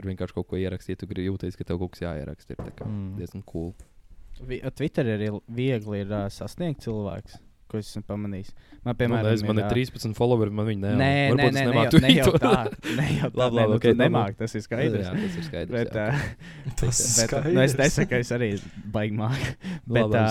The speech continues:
Speaker 1: stāsti, ka
Speaker 3: man ir, ā, vienkārši Amerikā tā pati meitene, par ko es pirmie te tiem Riču
Speaker 1: Mhm.
Speaker 3: runāju. Ā, es arī Twitterī es esmu viņai rakstījis, viņa man atbild. Nu, tā
Speaker 1: O,
Speaker 3: kā
Speaker 1: cool,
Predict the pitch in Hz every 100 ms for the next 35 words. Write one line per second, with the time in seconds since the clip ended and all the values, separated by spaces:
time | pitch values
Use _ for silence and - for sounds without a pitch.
0 | 110 101 - 101 110 131 123 113 107 104
1 | 98 - - - 127 131 113 - - -
2 | - 117 127 110 - 104 101 110 - 113
3 | - 113 110 98 101 107 104 110 101 92
4 | 98 101 95 101 107 104 104 98 95 -
5 | - - - - 110 110 107 104 _ -
6 | 117 135 120 - - 151 - 110 101 -
7 | 104 107 107 101 107 - 117 123 120 127
8 | 147 95 98 92 110 113 107 95 110 110